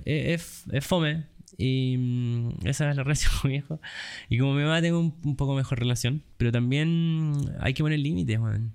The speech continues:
Hay que poner límites. Yo creo que no me vi favorecido en, en las máximas por, por esta relación y estas transacciones, ¿cachai? Y hubieron hartos errores, de los cuales aprendí mucho, y le deseo a la gente que no los cometan.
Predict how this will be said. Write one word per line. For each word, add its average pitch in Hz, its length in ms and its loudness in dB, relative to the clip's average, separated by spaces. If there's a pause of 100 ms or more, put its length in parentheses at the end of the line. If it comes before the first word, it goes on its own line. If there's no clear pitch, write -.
Hay 123 120 -2
que 131 60 -2
poner 135 160 2
límites. 143 400 0
Yo 131 680 0 (560)
creo 135 220 2
que 135 80 2
no 135 80 4
me 139 140 4
vi 139 140 4
favorecido 143 1000 0
en, 135 240 0
en 127 120 0
las 135 120 2
máximas 143 580 0
por, 127 200 -2
por - 260 -4
esta 123 640 -2
relación 117 440 -2
y 131 40 0
estas 135 220 -4
transacciones, 127 580 -2
¿cachai? 180 340 -2 (960)
Y 117 160 2
hubieron 127 240 2
hartos 131 260 0
errores, 139 400 0 (300)
de 92 180 -2
los 104 120 2
cuales 113 240 0
aprendí 104 320 0
mucho, 123 420 -2 (160)
y 98 80 -2
le 92 100 2
deseo 95 360 2
a 95 60 2
la 95 80 0
gente 101 340 -4
que 87 200 0
no 90 120 2
los 107 120 0
cometan. 120 460 0